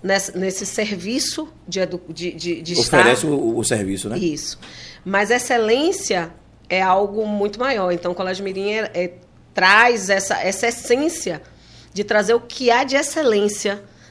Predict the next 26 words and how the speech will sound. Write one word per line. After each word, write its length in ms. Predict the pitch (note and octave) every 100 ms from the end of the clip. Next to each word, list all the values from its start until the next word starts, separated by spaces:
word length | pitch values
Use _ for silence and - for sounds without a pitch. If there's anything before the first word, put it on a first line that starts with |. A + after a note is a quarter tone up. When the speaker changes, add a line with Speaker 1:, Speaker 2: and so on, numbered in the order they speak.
| -
Speaker 1:
no 100 | F#3+
mercado 520 | G3 - F#3+ F#3+ G#3 - -
pra 140 | A#3
nossa 400 | A#3 G3+ G3+ G#3
comunidade, 640 | G#3+ A3 A3 F#3+ F3+ F#3 G#3
com 180 | A3 A3
custo, 640 | - G#3+ G#3 - - C4 - - - - -
né, 320 | F3+ G3 A#3+ A#3+
que 400 | - A#3+ C4 C4 -
tenha 440 | B3+ C#4 D4+ C#4+
a 40 | A#3+
ver 520 | E3+ F3 G3+ B3+ -
com 220 | - A#3+
essa, 480 | A3 B3 C#4+ F4+ F#4+ - - - - - -
com 120 | A#3+
essa 320 | A#3+ A#3+ C#4
excelência. 880 | C4+ C#4+ D4+ A#3 G3 F#3 - F#3 F3+ -
O 60 |
Speaker 2:
Uhum. 120 | A3 G#3
Speaker 1:
custo 480 | D4 D#4 F4 C#4 -
é, 100 | - A#3+ G#3 -
é, 440 | G3+ G#3+ G3 - - - - -
é 160 | - A#3+
um 460 | B3+ E4 F#4 G#4+ D4
dos, 640 | A3+ A#3+ B3+ D#4 - - - - - _ - - -
é, 880 | F3 F3 F3 E3+ E3 D#3+ D#3+ C3+